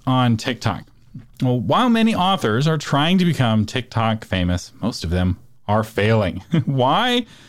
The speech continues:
'Cause it's really hard to get that algorithm to smile on you, especially if you are thirty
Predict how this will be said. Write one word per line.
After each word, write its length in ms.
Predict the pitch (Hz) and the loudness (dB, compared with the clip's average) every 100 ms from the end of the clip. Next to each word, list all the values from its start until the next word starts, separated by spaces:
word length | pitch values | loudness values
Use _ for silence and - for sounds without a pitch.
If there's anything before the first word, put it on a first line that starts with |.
| - - | -20 -16
'Cause 100 | - | -4
it's 180 | 220 190 | -4 -2
really 380 | 170 233 285 277 | -2 0 0 0
hard 340 | 180 254 220 | 0 0 0
to 60 | 135 | 0
get 140 | 151 | -2
that 180 | 165 170 | -2 -2
algorithm 680 | 135 175 175 135 110 113 113 | -2 0 2 2 2 0 -2
to 120 | - | -8
smile 440 | 123 - 127 131 117 | -8 -2 2 2 2
on 180 | 95 | 0
you, 160 | 82 73 - - - - - - | -2 -6 -12 -20 -20 -20 -18 -8
especially 640 | 113 - 196 220 233 196 | -6 -2 0 0 0 2
if 140 | 165 - | 2 2
you 140 | 131 | 2
are 180 | 117 117 | 4 2
thirty 600 | 113 120 117 113 113 110 | 0 0 2 2 2 0